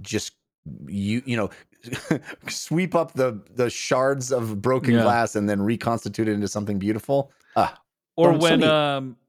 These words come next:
Speaker 2: when they, like, the pipe starts leaking and they just kinda, like, bend the
Speaker 1: Yeah.
Speaker 2: pipe to their will. That's very cool
Speaker 1: Well,
Speaker 2: too.
Speaker 1: that's why I think that,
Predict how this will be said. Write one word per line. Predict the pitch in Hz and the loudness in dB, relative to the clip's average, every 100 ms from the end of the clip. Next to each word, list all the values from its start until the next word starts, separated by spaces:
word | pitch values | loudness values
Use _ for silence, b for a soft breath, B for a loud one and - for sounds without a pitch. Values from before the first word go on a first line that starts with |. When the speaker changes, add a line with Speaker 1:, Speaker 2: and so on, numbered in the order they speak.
| _ | _
Speaker 2:
when | 139 147 147 131 120 | -8 -6 -6 -10 -4
they, | 143 151 | -2 0
like, | 127 131 123 | 0 -2 -2
the | 110 | -6
pipe | - 160 160 | -2 -4 -2
starts | - 165 - | -2 -4 -2
leaking | 170 170 170 160 | -4 -2 -2 -2
and | 131 | -2
they | 131 | -2
just | 135 - | -2 -2
kinda, | 156 135 | -2 0
like, | 127 110 - | -2 -4 -10
bend | 98 131 127 131 | -4 0 0 2
the | |
Speaker 1:
Yeah. | 95 87 | 4 4
Speaker 2:
pipe | 80 123 - | 4 0 -2
to | 123 | -4
their | 113 | -2
will. | 107 113 | -2 -4
That's | 120 123 | -4 -6
very | 117 107 | -6 -4
cool | - | 0
Speaker 1:
Well, | 165 | 2
Speaker 2:
too. | 233 | 2
Speaker 1:
that's | - | 0
why | 320 285 226 | 2 4 4
I | 196 | 2
think | - 190 139 120 | 0 -2 -2 0
that, | 139 131 123 | 2 2 -2